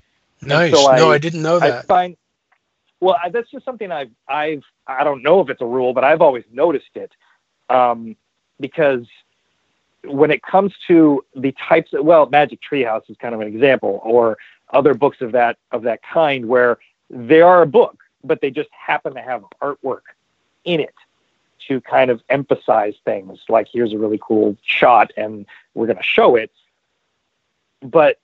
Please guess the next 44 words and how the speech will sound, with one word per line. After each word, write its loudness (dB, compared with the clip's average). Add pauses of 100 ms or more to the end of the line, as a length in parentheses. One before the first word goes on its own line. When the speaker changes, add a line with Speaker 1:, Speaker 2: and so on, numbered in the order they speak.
(140)
Speaker 1:
they 2
aren't 0
written -4
with -6
the -10
artwork -2 (180)
in -8
mind. -10 (1160)
And -4
that's 2 (100)
ki-, -14
that 4
is 4 (380)
purposely 0
how -2
I'm -6
trying -10
to -16
write -8
the -8
book. -14 (280)
So 2
I'm 2
almost 2
trying -4
to 0
write -2
the -8
book -2
as -10
if -4
I'm -8
not 0
gonna -10
illustrate -6
it -16
at -10
all. -6 (760)
And 0
then 2
going 2
back 0
and -14
saying, -10